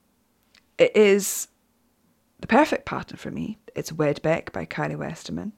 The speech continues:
I cast it on when it first came out in February twenty fourteen, and it is in Jamieson and Smith, and my favourite colour of jumper weight, F C thirty-eight. So it's a lovely rusty orange. It's a triangular shawl with slip stitches and garter stitch.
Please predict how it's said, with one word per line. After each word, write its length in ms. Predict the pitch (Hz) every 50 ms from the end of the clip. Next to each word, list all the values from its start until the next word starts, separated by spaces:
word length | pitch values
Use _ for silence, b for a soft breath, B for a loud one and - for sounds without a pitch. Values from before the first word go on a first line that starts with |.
| _ _ _ -
I 80 | 170
cast 380 | 175 - - 147 151 170 - -
it 80 | - -
on 180 | 156 165 175
when 100 | 175 170
it 60 | -
first 260 | - - 156 160 - -
came 160 | - - 160
out 180 | 156 190 -
in 60 | - 175
February 440 | - - 147 147 147 - - 170
twenty 300 | - - - 156 156 -
fourteen, 440 | - - 160 160 - - 170 180 - -
and 160 | 180 180 285
it 120 | 269 - -
is 220 | 269 285 269 -
in 220 | - - 170 156
Jamieson 360 | 151 - 139 143 160 - - 160
and 100 | 160 -
Smith, 300 | - 160 165 190 - -
and 80 | - 156
my 120 | 139 180
favourite 440 | 165 - - 247 311 311 - - - _ B B B B B B _ -
colour 380 | - - 165 165 160 156 156 151
of 180 | - 151 151 -
jumper 280 | - 151 156 - 143 143
weight, 280 | 147 156 170 - - B B B B B B B B B _ -
F 240 | - 143 156 175 -
C 240 | - - - 185 160
thirty-eight. 720 | - - - - - - - - 220 247 285 - _ -
So 80 | -
it's 100 | 202 -
a 60 | 151
lovely 340 | 151 151 156 151 - 147 143
rusty 380 | 143 147 139 - - - - - -
orange. 560 | - 220 240 247 247 254 247 254 247 - - B B B B B B B
It's 160 | - - -
a 40 | 143
triangular 640 | - - - - - 285 311 311 262 - 160 165
shawl 320 | 170 - 165 156 156 156 151
with 140 | - 151 -
slip 300 | - - - 359 - -
stitches 420 | - - - - - 151 147 143
and 100 | 139 147
garter 320 | - 151 156 160 - -
stitch. 420 | 160 - - 160 - - - -